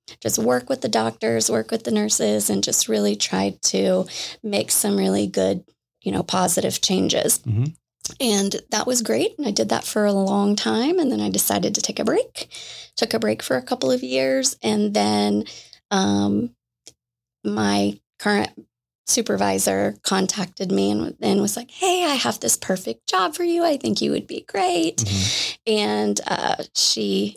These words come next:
Speaker 1: encouraged, strongly encouraged me
Speaker 2: <laughs>
Speaker 1: to give it a try.
Speaker 2: Yeah.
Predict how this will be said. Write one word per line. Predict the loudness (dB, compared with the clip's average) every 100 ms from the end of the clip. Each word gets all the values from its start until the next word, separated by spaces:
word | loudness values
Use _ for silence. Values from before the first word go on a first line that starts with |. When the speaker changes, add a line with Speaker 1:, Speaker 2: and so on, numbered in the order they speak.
| -2
Speaker 1:
encouraged, | -2 0 -2 0 0 0 0 0 -2
strongly | -2 0 2 2 0
encouraged | 0 0 0 0 0 2
me | 2 2 2
Speaker 2:
<laughs> | 2 0 0 0
Speaker 1:
to | 0 0
give | 0
it | 0
a | -2
try. | -2 -2 -2 0 0 -4 -6 -2
Speaker 2:
Yeah. | 0